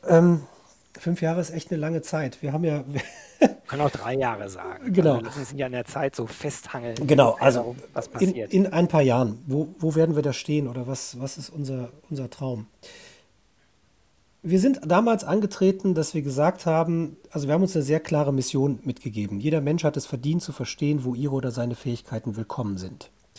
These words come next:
Speaker 1: Und das war schon immer die Mission und daran arbeiten wir jetzt sehr konsequent. Wir entwickeln gerade ein Thema, das, ähm, da kann der Daniel gleich technologisch noch viel tiefer einsteigen.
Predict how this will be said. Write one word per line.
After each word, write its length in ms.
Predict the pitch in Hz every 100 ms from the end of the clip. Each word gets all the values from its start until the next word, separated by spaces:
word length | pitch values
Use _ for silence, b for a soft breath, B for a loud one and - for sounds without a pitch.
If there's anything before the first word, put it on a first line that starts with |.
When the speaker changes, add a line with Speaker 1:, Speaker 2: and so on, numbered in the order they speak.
| B B B B B B B _ _
Speaker 1:
Und 400 | 170 156 151 -
das 280 | 147 165 175
war 120 | 185
schon 180 | 185 170
immer 260 | - 208 196
die 220 | 160 160
Mission 540 | 135 147 - 151 202
und 140 | 175 151
daran 220 | 147 147
arbeiten 480 | 139 147 139 139 117
wir 80 | 117
jetzt 160 | 113
sehr 120 | -
konsequent. 680 | - 120 104 - 117 101 -
Wir 200 | 135 147
entwickeln 480 | - 139 190 214 180
gerade 360 | 135 143 180 -
ein 180 | 139 135
Thema, 500 | - 175 196 208 247 _ B B B B B _
das, 420 | - 139 - - -
ähm, 200 | 135 127
da 100 | 127
kann 140 | 139 151
der 80 |
Daniel 360 | 120 135 165 147
gleich 400 | 135 135 127 139 120
technologisch 600 | 151 131 131 147 147 -
noch 100 | 139
viel 160 | - 131
tiefer 360 | - 175 135
einsteigen. 640 | 127 185 - 120 123 156